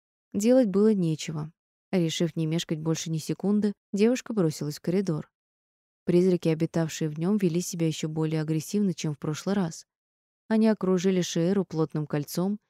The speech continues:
и протягивали к ней свои страшные руки, пытаясь даже заставить её выронить свечу. Пробираясь сквозь их плотную толпу, девушке приходилось двигаться намного медленней,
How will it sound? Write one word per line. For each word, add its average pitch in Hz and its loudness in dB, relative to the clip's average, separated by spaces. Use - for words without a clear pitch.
и 240 0
протягивали 214 2
к - -8
ней 190 2
свои 170 0
страшные 165 -4
руки, 196 -2
пытаясь 185 2
даже 160 0
заставить 165 -2
её 156 -2
выронить 151 -2
свечу. 170 -4
Пробираясь 175 4
сквозь - -4
их 160 -4
плотную 160 -2
толпу, 165 -2
девушке 165 -2
приходилось 160 -2
двигаться 170 -4
намного 156 -2
медленней, 160 -2